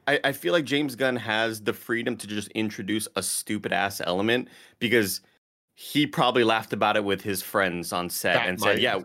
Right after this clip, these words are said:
Speaker 1: we should absolutely do that." And, um, yeah, yeah, I, I really, really like this show. I just,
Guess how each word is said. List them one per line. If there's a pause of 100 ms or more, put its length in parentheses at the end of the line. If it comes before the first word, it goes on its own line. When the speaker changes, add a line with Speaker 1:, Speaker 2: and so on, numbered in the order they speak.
Speaker 1:
we
should
absolutely
do
that." (400)
And,
um, (180)
yeah,
yeah,
I,
I
really,
really
like
this
show.
I
just,